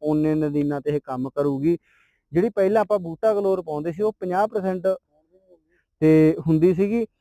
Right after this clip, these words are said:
ਉਹਦੇ ਨਾਲ ਨੁਕਸਾਨ ਹੋ ਜਾਂਦੇ ਕਿਤੇ ਨਾ ਕਿਤੇ। ਜ਼ਿਮੀਦਾਰ ਵਰਤਣੋਂ ਹਟ ਕੇ ਫਿਰ ਬਾਅਦ ਦੇ ਵਿੱਚ ਪਟੀਲਾ ਕਲੋਰ ਆ ਗਈ। ਜਦੋਂ ਤੁਹਾਡੇ ਇੱਕ ਦਿਨ, ਦੋ ਦਿਨ ਪਾਣੀ ਰੁਕਿਆ ਰਿਹਾ, ਇਹਨੇ ਨਦੀਨ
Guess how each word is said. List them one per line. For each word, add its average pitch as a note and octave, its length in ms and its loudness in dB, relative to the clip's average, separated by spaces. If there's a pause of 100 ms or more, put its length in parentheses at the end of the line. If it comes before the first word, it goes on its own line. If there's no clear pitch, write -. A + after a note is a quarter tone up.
(220)
ਉਹਦੇ G3 200 2
ਨਾਲ A3 340 4
ਨੁਕਸਾਨ G#3 380 -2
ਹੋ G#3 140 0
ਜਾਂਦੇ D3+ 280 2
ਕਿਤੇ D#3 160 -4
ਨਾ E3+ 80 -4
ਕਿਤੇ। E3+ 200 -2
ਜ਼ਿਮੀਦਾਰ F3+ 420 0
ਵਰਤਣੋਂ F3 440 -6
ਹਟ E3 80 -6
ਕੇ F3+ 160 -4
ਫਿਰ E3+ 180 -6
ਬਾਅਦ F3 260 -2
ਦੇ G#3+ 60 2
ਵਿੱਚ G3 180 -4
ਪਟੀਲਾ E3 360 0
ਕਲੋਰ E3+ 260 -2
ਆ C3+ 160 0
ਗਈ। C3+ 200 -4 (460)
ਜਦੋਂ E3+ 260 0
ਤੁਹਾਡੇ G3 460 2
ਇੱਕ G3 240 -6
ਦਿਨ, F#3+ 220 -2
ਦੋ F3+ 180 0
ਦਿਨ G3 180 -4
ਪਾਣੀ F3+ 320 -2
ਰੁਕਿਆ F3 320 -2
ਰਿਹਾ, F3 260 0 (100)
ਇਹਨੇ F#3+ 220 -4
ਨਦੀਨ F3 600 -2